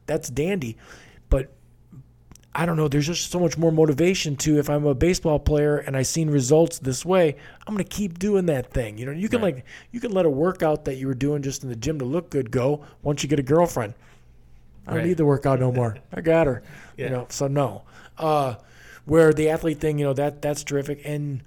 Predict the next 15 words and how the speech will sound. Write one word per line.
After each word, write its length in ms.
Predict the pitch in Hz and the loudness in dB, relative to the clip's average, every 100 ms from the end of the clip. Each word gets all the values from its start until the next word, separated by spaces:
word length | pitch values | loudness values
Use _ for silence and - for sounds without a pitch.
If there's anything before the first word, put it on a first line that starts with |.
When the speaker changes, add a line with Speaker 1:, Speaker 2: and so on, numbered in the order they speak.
| - - - - | -20 -20 -20 -14
Speaker 1:
you 80 | 285 | -4
know, 100 | 202 | 0
there's 360 | 151 220 196 131 123 - | 4 4 2 -4 -12 -12
men's 540 | 123 123 127 160 165 147 | -8 -6 -2 -2 -2 0
league 240 | 156 160 | 0 0
and 160 | 135 120 | -2 -2
women's 360 | 156 156 139 | -2 -2 -4
league, 360 | 143 147 147 123 | -2 -2 -2 -6
volleyball 840 | 120 135 156 147 147 147 151 147 | -2 0 0 2 2 4 2 0
and 80 | 113 | -4
softball. 800 | - 139 147 143 160 147 156 151 | -4 -2 -2 -2 -2 -2 -2 -4
You 100 | 196 | -6
can 120 | 214 | -8
keep 280 | - 190 170 | -4 -2 0
your 680 | 165 156 151 151 147 143 | 0 4 4 4 2 -2